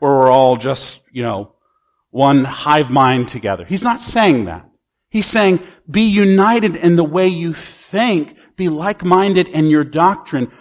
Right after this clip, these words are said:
your belief that Jesus Christ is the only path to salvation and reconciliation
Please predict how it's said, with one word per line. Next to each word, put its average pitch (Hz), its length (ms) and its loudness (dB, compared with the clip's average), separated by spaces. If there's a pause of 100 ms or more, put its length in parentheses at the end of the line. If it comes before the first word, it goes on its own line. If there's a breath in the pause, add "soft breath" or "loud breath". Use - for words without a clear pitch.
(220 soft breath)
your 160 140 0
belief 175 500 -2
that 147 140 -4
Jesus 185 480 -8
Christ 185 420 -8
is 160 120 -10
the 170 120 -6
only 214 400 0
path 208 400 -10
to 196 80 -8
salvation 190 720 -2
and 147 160 0
reconciliation 180 1120 -4